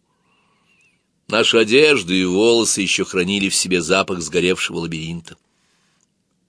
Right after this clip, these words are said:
Я выпрыгнул на берег и набрал полные горсти земли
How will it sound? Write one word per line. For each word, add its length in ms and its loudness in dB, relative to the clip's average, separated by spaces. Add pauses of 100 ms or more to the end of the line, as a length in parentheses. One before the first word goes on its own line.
(760)
Я 280 4
выпрыгнул 540 4
на 140 4
берег 580 2
и 40 2
набрал 360 4
полные 600 0
горсти 540 -2
земли 680 -4